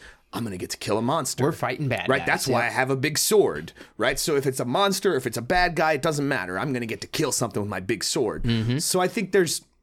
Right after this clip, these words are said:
Speaker 1: there's a, there's a part of you that has to include that if, depending on the audience you're running it for.
Speaker 2: Yeah.
Speaker 1: Otherwise, the game would seem boring.
Speaker 2: For
Speaker 1: Right?
Speaker 2: sure.
Speaker 1: Because they play video games, right? They play Fortnite and they play Call of Duty and they play Grand Theft Auto and, and all of these things where,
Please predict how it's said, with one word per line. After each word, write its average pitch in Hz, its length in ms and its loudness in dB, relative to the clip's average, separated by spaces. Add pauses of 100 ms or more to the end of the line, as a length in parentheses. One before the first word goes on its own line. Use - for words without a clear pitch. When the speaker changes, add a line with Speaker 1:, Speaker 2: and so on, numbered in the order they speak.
(320)
Speaker 1:
there's 147 320 0
a, 135 160 0
there's 147 180 0
a 139 60 0
part 190 320 2
of 147 100 0
you 147 220 0
that 131 160 -2
has 165 420 -2
to - 220 -2
include 185 400 -2
that 190 180 2
if, 165 180 -6 (140)
depending 151 400 -2
on 151 80 2
the 147 60 -2
audience 151 400 -2
you're 131 80 2
running 160 240 0
it 190 80 0
for. 202 160 2
Speaker 2:
Yeah. 123 160 6
Speaker 1:
Otherwise, 180 340 4
the 139 80 -2
game 135 340 0
would 120 160 0
seem 110 300 -2
boring. 131 460 -4 (500)
Speaker 2:
For 127 120 2
Speaker 1:
Right? 120 140 4
Speaker 2:
sure. 139 80 0
Speaker 1:
Because 147 180 0
they 190 140 4
play 170 180 0
video 143 340 0
games, 67 400 -8
right? 95 200 -2
They 120 80 0
play 117 200 -2
Fortnite 95 520 -4
and 85 120 -4
they 87 60 -2
play 92 160 -4
Call 117 260 -2
of 131 80 -2
Duty 127 360 -2
and 80 120 -8
they 82 80 -6
play 92 200 -6
Grand 117 240 -4
Theft 139 200 -6
Auto 107 400 0
and, 78 200 -6
and 104 120 -2
all 117 160 0
of 120 140 -2
these 107 180 -2
things 143 360 -2
where, 113 260 0